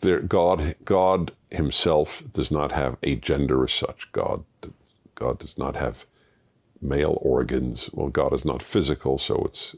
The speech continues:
it's sort of irrelevant. But changing the words of the text is, uh, is profoundly, uh, wrong. How's our timing?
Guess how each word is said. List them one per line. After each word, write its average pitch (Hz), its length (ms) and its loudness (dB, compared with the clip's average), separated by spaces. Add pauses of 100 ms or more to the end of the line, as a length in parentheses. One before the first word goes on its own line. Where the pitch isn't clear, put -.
(120)
it's - 380 -10
sort 71 180 2
of 62 140 -2
irrelevant. 67 600 0 (1300)
But 76 160 -2 (360)
changing 104 720 2
the 80 100 2
words 87 600 4 (280)
of 73 140 -2
the 85 100 -2
text - 760 -2 (1120)
is, 69 520 2
uh, 65 200 2 (440)
is 65 420 -4 (260)
profoundly, 71 960 0
uh, 58 400 -4
wrong. - 460 -2 (1300)
How's 78 280 0
our 85 120 4
timing? 87 520 2